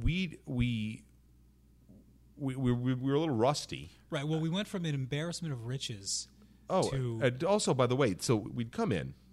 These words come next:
Speaker 1: Let me just set this up again,
Speaker 2: Sure.
Speaker 1: kind of reset it up. We'd come in, we'd hit three in a nice, like, fully professional sound recording studio.
Speaker 2: Yeah.
Speaker 1: They'd record our mics. We'd, they'd record us. I mean,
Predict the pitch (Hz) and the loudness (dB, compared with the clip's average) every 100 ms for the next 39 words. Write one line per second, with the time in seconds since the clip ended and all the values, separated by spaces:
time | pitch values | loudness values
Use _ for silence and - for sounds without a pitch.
0 | - 98 95 90 - 92 - - 82 80 | -12 -6 -4 -4 -4 -4 -6 -8 -8 -4
1 | 87 78 76 87 71 107 147 - 71 69 | -4 -4 -4 -6 -2 -2 0 0 0 -2
2 | 67 92 85 - 160 104 87 - 170 - | -4 -4 -4 0 0 0 -4 -6 -8 -8
3 | 98 98 82 65 - - - - 139 120 | -6 -4 -4 -8 -18 -20 -20 -6 0 2
4 | 110 135 185 196 - - - - - - | 2 0 -2 -2 -6 -10 -18 -20 -20 -20
5 | - - - 107 85 - - - - - | -20 -20 -4 -2 -2 -8 -20 -20 -20 -6
6 | - 208 240 240 - - 113 - 175 180 | 0 0 0 -4 -4 -2 -2 0 -2 -2
7 | - 185 139 - - 135 160 165 127 117 | -2 -2 -2 -2 0 2 2 0 -2 -4
8 | - 120 104 95 87 - 127 101 78 64 | 0 2 2 0 -4 -2 -2 -2 -4 -8
9 | - - - - - - 98 - 101 87 | -14 -20 -20 -20 -16 -12 -12 -6 -4 -2
10 | 85 - 160 160 143 110 95 95 - 107 | -4 0 2 4 2 0 -2 -4 -6 -6
11 | 95 92 92 - 151 147 107 104 - 107 | -4 -4 -6 -2 2 4 4 0 -2 0
12 | 90 | 0